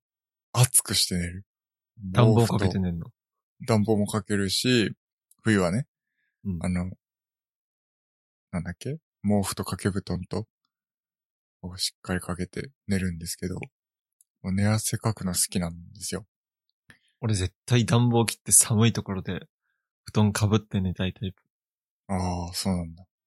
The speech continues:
Speaker 2: うん。
Speaker 1: そっか。まあ、そう。まあ、それで結構だから寝汗めっちゃかくんですけど、やっぱこう、枕の匂いが結構気になっ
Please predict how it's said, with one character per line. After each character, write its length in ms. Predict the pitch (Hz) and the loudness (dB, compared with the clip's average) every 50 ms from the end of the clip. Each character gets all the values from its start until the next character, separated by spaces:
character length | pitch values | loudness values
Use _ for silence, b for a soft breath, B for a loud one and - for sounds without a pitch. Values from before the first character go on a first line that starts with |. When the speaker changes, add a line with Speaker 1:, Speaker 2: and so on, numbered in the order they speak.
| _ _ _ _ - | _ _ _ _ -8
Speaker 2:
う 60 | 107 90 85 82 | -6 -6 -4 -6
ん。 80 | 87 _ _ _ _ _ _ _ _ _ _ _ _ _ _ _ _ _ _ _ _ _ - | -8 _ _ _ _ _ _ _ _ _ _ _ _ _ _ _ _ _ _ _ _ _ -14
Speaker 1:
そ 160 | - 104 98 | -10 -10 -10
っ 60 | - _ | -10 _
か。 220 | - - 85 82 92 | -14 -14 -14 -12 -4
ま 280 | 104 113 113 98 90 | 0 2 4 4 2
あ、 160 | 80 - - _ _ _ _ _ _ _ _ _ _ _ | 0 -2 -8 _ _ _ _ _ _ _ _ _ _ _
そ 380 | - - - - 87 87 90 113 | -12 -12 -10 -10 -10 -12 -12 _
う。 60 | _ _ _ _ 98 | _ _ _ _ -14
ま 60 | 98 | -12
あ、 40 | 101 | -10
そ 140 | - 120 | -6 -6
れ 60 | 127 117 | -6 -6
で 80 | 135 | -6
結 140 | - - - | -8 -8 -4
構 120 | - 107 | -2 0
だ 100 | 101 95 | 0 0
か 100 | - 95 | 2 0
ら 80 | 92 92 | 0 2
寝 140 | 92 101 110 | 4 6 6
汗 200 | 127 135 - 139 | 6 6 6 4
め 120 | 127 120 117 | 4 2 0
っ 20 | |
ち 180 | - - - 117 | 0 -2 -4 -4
ゃ 40 | |
か 160 | - - 117 - | -2 -2 -4 -2
く 120 | 104 92 | -2 -4
ん 100 | - 110 | -4 -6
で 100 | 98 101 - | -14 -12 -12
す 80 | - | -10
け 140 | - - 90 | -6 -4 -2
ど、 260 | 98 98 87 90 - _ _ _ _ _ _ _ _ _ _ _ _ _ _ _ _ _ _ _ _ _ _ _ _ _ _ _ _ _ _ _ _ _ _ _ - | 0 0 0 -2 -6 _ _ _ _ _ _ _ _ _ _ _ _ _ _ _ _ _ _ _ _ _ _ _ _ _ _ _ _ _ _ _ _ _ _ _ -4
や 100 | 143 143 | -4 0
っ 20 | |
ぱ 120 | - 127 - | 0 0 0
こ 380 | - 104 101 90 87 - - _ _ | 2 0 0 0 0 -2 -6 _ _
う、 60 | _ _ _ _ | _ _ _ _
枕 640 | 101 101 127 139 - - 139 127 113 104 95 90 90 87 | 0 2 2 2 2 2 2 4 4 6 4 4 0 -2
の 140 | 87 90 | -4 -4
匂 240 | 90 92 98 104 101 | -2 2 2 2 2
い 40 | 90 | 2
が 120 | 90 90 | 0 -4
結 140 | - - 98 | -6 -8 -10
構 60 | _ _ - | _ _ -8
気 140 | - - 101 | -4 -2 0
に 120 | 98 98 | 2 2
な 100 | 98 101 | 2 0
っ 60 | - | 0